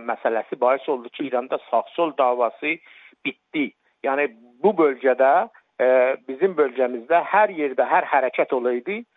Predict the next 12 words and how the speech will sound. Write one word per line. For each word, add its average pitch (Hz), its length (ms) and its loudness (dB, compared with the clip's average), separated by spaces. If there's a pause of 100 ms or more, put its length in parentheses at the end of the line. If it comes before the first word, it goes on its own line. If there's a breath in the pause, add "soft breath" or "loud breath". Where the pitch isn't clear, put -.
(300)
ya 170 200 4
onu 180 240 0 (140)
sağçı 196 460 2
adı 131 200 2
ilə, 147 300 -2
ya 160 160 2
solçu 170 400 2
adı 139 240 0
ilə 185 160 2 (180)
hər 147 160 4
halda 156 320 2 (420 soft breath)
hökumətlər 202 800 2